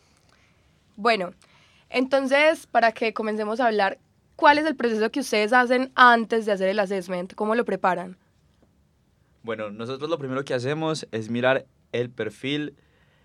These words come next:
Speaker 2: eh, de las personas que necesitamos nuevas en el grupo y por qué momento está pasando el grupo. Digamos, este año nos encontramos en un cambio generacional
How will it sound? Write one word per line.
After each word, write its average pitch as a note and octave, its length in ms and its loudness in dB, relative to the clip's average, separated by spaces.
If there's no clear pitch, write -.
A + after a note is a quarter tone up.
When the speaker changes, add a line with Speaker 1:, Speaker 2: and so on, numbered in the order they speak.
Speaker 2:
eh, A2+ 120 -2
de A2+ 100 -2
las A#2 120 0
personas A2+ 460 -6
que - 80 -12
necesitamos A#2+ 840 -6
nuevas G#2 300 -6
en G#2+ 60 -10
el G#2+ 80 -10
grupo C3+ 520 -4
y C3+ 300 -6
por A2 180 -8
qué A2 160 -10
momento A2+ 420 -6
está A2+ 180 -8
pasando G#2+ 260 -8
el G#2+ 60 -12
grupo. C3+ 300 -6
Digamos, G2+ 300 -8
este A#2+ 260 -6
año A#2+ 360 0
nos A2 120 -6
encontramos A2 600 -6
en A2 140 -8
un G#2+ 100 -16
cambio A2+ 260 -14
generacional G2+ 680 -12